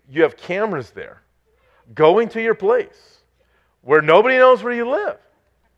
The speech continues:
Listen, I, I'm gonna tell you, people think they are hiding, but there, there is dust now that has the ability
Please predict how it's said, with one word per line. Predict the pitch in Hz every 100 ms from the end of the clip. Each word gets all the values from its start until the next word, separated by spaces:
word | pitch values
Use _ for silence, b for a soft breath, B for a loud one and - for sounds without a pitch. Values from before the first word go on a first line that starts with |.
| _ _ _ _ _ _ _ _ _ _ _ _ _ _ _ _ -
Listen, | 208 196
I, | 214
I'm | 226
gonna | 269 233
tell | - 214 240
you, | 127 110 104 _ _ _ _ _ _ _ _ _
people | - 208 202
think | 175 - - 240 233 147
they | 175
are | 156
hiding, | 135 - - 202 233 247 147 101 87 98 98 _ _ _ _ _ -
but | 160
there, | 185 165
there | 165 175 214 277 240
is | 165 120 113 107
dust | 156 226 214 - _ _
now | 135 127 90 - _ _ _ _ _ _ _ _ 110
that | 143 135 135 _ _ _ _ _ _ _ _
has | - 139 139 139 135 -
the | 127
ability | 131 104 143 156 147 135 123